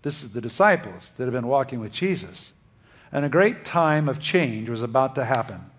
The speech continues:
and they were unaware. It caught them completely by surprise. Then he says, "But after I have,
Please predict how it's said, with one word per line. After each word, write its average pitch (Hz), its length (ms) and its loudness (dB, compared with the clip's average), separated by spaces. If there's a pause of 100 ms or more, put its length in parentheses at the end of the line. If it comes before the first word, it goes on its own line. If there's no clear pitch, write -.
(600)
and 123 160 -4
they 123 120 0
were 117 180 -2
unaware. 120 560 -6 (880)
It 117 140 -8
caught 127 240 2
them 104 160 -6
completely 113 580 -4
by 98 240 -8
surprise. 95 640 -6 (2000)
Then 190 120 2
he 185 40 2
says, 143 320 2
"But 170 140 4
after 185 300 6
I 151 100 8
have, 143 180 4